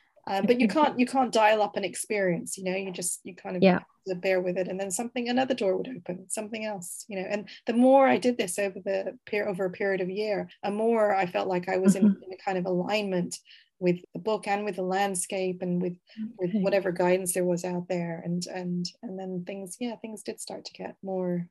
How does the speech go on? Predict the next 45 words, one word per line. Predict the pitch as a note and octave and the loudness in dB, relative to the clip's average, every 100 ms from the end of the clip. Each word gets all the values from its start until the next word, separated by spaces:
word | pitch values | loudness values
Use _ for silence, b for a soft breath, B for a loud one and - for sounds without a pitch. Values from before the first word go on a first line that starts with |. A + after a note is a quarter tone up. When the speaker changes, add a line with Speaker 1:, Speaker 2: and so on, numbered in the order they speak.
| - | -6
Speaker 1:
interesting | A#3+ A#3+ A3 F#3 - F#3 F3 | 0 0 0 -8 -8 -8 -8
for | F#3 | -6
me. | F3+ E3+ E3+ _ _ _ - | -4 -4 -6 _ _ _ 6
Speaker 2:
Was | A3 | 10
there | C4+ C4+ | 12 12
much | C4+ - A#3+ | 12 10 4
material | - A#3+ A3+ A3 A3 | 6 8 10 10 10
that | G#3 | 8
didn't | A3 A#3+ F#3+ | 8 10 10
make | F3 E3+ | 6 4
it | - | -2
to | - | -6
the | F#3 | -6
book? | F3+ G3+ - _ _ _ _ - | -4 -4 -6 _ _ _ _ -4
Speaker 1:
Uh, | A3+ A#3 A3+ A3 - | 0 2 2 2 0
I | A#3 | 0
think | F#4+ F#4 | 0 2
there | G4+ | 6
were | F4 | 6
a | D#4 | 4
couple | C#4+ D4+ | 0 0
of, | B3+ _ _ | -2 _ _
like, | B3 G3 | -10 -6
very | A3 G#3+ | -2 -2
loose | G#3 G#3 G#3 G#3+ | 0 -2 0 2
ideas | F3+ F#3 F#3+ F3+ | 2 2 0 0
for | F3+ | -2
chapters | F3+ F#3 F#3 - E3+ E3+ F3 | -2 -2 -4 -2 0 0 -4
that | F#3 - | -8 -6
didn't | F#3+ F#3+ | -8 -2
work. | F3+ F3 F3+ | 0 0 -2
I | F#3 | -4
think | G3 - _ - | -6 -8 _ -8
they | G3+ | -6
had | F#3 - | -6 -6
to | F3+ | -4
do, | G3+ F#3 F3+ F#3+ | 0 0 0 -2
they | A#3 | -4
didn't | D4+ A#3+ | -2 -2
work. | A3+ - | -2 -4
One | A#3 C4+ | -2 0
of, | A#3+ | 0
one | A#3 B3+ | -2 -2
of | A#3+ | 0
them | F#3 F#3 | -2 -4